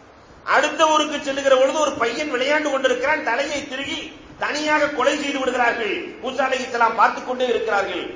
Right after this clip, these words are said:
"நீங்க எல்லாம் ஒரு நபியா ஹிதர? நீங்க எல்லாம் ஒரு நபியா? விளையாண்டு கொண்டிருந்த பையனின் தலையை தனியாக திருகி தூக்கி எறிந்து விட்டீர்களே."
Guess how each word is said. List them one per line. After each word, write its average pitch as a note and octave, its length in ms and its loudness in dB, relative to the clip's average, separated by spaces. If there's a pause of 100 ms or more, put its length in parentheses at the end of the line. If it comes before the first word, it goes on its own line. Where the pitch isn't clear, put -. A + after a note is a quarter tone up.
(280)
"நீங்க F#3+ 160 -6
எல்லாம் A#3+ 180 2
ஒரு F#3+ 100 -2
நபியா F#3 360 0
ஹிதர? F#3+ 260 -2 (320)
நீங்க F3+ 160 -8
எல்லாம் G#3+ 180 0
ஒரு F3 120 -6
நபியா? F#3 300 -2 (1700)
விளையாண்டு D4+ 540 6
கொண்டிருந்த D4+ 400 4
பையனின் C4+ 500 -2
தலையை C#4+ 460 0
தனியாக C#4+ 460 0
திருகி C4 420 -4 (340)
தூக்கி E4+ 260 0
எறிந்து C#4 220 -2
விட்டீர்களே." A#3+ 480 -4